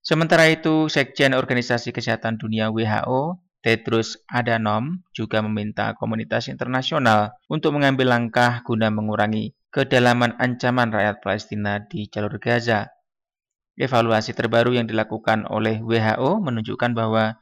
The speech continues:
tiga belas rumah sakit di jalur Gaza saat ini relatif berfungsi dan dua rumah sakit beroperasi minimal, sementara dua puluh satu rumah sakit sama sekali tidak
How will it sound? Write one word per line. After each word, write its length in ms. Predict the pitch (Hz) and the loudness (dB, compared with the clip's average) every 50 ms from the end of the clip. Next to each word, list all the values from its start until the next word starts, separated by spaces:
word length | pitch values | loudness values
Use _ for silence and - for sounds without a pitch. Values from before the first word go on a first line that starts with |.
| _ | _
tiga 240 | - 143 135 147 143 | -8 -2 0 0 0
belas 240 | 139 147 147 143 - | 2 2 0 0 0
rumah 240 | 147 143 143 143 139 | -2 -2 -2 -2 -2
sakit 320 | - 143 143 - - 165 | -2 -4 -4 -2 -6 -6
di 160 | - 127 113 | -4 -6 -6
jalur 240 | - 107 107 107 104 | -4 -4 -4 -4 -4
Gaza 320 | - 113 110 107 107 107 101 | -4 -4 -4 -4 -4 -6 -4
saat 240 | - 107 104 104 | -2 -2 -4 -4
ini 240 | - 107 113 120 120 | -4 -4 -4 -2 0
relatif 480 | 123 120 120 117 - - 120 123 - - | 0 2 2 0 0 -2 -6 -6 -6 -6
berfungsi 720 | 120 117 - - 120 123 120 - 147 147 151 156 160 - _ _ _ | -8 -8 -6 -6 -6 -6 -4 -4 -4 -2 -2 -4 -6 -8 _ _ _
dan 320 | - 117 123 123 123 123 113 | -2 2 2 4 4 2 2
dua 160 | 117 117 113 | 2 0 0
rumah 160 | 113 110 110 | 0 -2 -4
sakit 320 | 110 - - - 113 - - | -4 -6 -8 -8 -8 -8 -6
beroperasi 480 | 87 85 - 104 107 107 - - 113 | -10 -6 -2 -2 -2 -2 -2 -4 -4
minimal, 560 | 110 110 110 107 104 107 110 113 117 117 117 | -2 -2 -2 -2 0 2 2 4 4 2 2
sementara 480 | 117 - 117 113 110 110 - 117 117 - | -2 -4 -6 -6 -4 -2 -2 -2 -2 -2
dua 160 | - 131 127 | -4 -4 -4
puluh 160 | 123 - 123 | -4 -4 -4
satu 320 | - 131 123 - 131 123 123 | -4 -4 -4 -4 -4 -4 -4
rumah 160 | 127 127 127 | -4 -4 -4
sakit 320 | 139 135 - - 139 - _ _ _ _ _ _ - | -4 -6 -4 -4 -6 -6 _ _ _ _ _ _ -10
sama 320 | - - 165 165 170 170 | -2 -2 0 0 0 -2
sekali 480 | 170 - - - 170 175 175 147 110 107 _ | -4 -4 -6 -4 -2 -2 -2 -2 -4 -6 _
tidak 400 | - 110 104 110 107 104 104 - | -8 -6 -2 -2 -2 -2 -4 -8